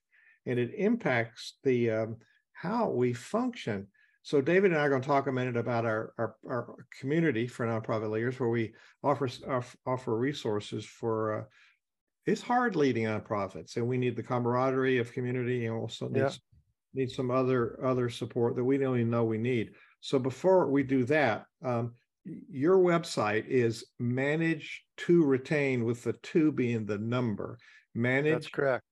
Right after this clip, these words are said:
Speaker 1: number two, retain dot com. So if
Speaker 2: Mm-hmm.
Speaker 1: people go to the website, what would they find?
Speaker 2: Well, they'll ha-,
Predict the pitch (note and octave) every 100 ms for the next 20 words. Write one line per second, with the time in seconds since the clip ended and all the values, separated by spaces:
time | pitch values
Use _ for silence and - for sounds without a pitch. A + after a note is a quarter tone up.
0 | _ A#2 A#2+ D3 D#3 E3 - C#3 B2+ B2+
1 | A#2+ - _ - A#2 A#2 - C3+ C3 B2+
2 | C3+ - A#2+ B2 A#2 - - - C#3+ F#2+
3 | F2 F2 _ _ _ - B2+ B2+ G#2+ C3+
4 | A3 - C#3+ C3+ D#3 D#3 B2 A2+ G#2+ -
5 | A#2 C3 G3+ A#3+ F#3 D#3+ D3+ - A2 F#2+
6 | F2+ G2+ _ _ _ _ _ _ _ _
7 | _ _ _ _ G#3 A3+ G3 F3+ F#3+